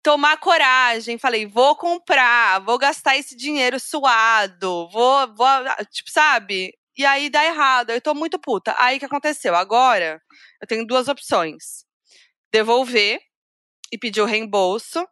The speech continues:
trocar por outra coisa, que eu não vou trocar, porque eu queria aquele,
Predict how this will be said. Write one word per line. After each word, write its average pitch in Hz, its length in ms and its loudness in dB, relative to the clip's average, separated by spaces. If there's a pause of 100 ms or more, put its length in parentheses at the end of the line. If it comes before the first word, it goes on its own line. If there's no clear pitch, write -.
(300)
trocar 277 380 2
por 359 140 -6
outra 320 200 -2
coisa, 214 280 -4
que - 100 -2
eu 311 60 2
não 466 160 0
vou 233 120 2
trocar, 202 500 -2 (180)
porque - 140 -6
eu 330 60 -4
queria 247 240 -2
aquele, 240 600 -4